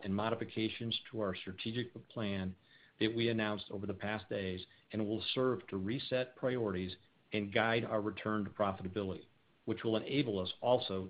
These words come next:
to return to growth. Second, I've had the good fortune to speak to many of our partners. In fact, I've been doing this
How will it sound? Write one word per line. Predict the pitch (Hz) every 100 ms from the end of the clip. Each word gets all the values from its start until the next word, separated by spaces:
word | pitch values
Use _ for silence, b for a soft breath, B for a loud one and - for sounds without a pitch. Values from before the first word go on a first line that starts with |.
| -
to | 101
return | 98 95 104 101
to |
growth. | 98 95 82 - _ _ _ _ _ -
Second, | 135 127 92 - _ _ _ _ b b b -
I've | 120
had | 131 143
the | 123
good | 120 123 -
fortune | 120 123 -
to | 95
speak | 95 - 117
to | 98
many | 101 110
of | 117
our | 110
partners. | 98 107 90 87 - - -
In | 107
fact, | 113 117 120 - b b -
I've | 110
been | 113
doing | 104 123 123
this | 117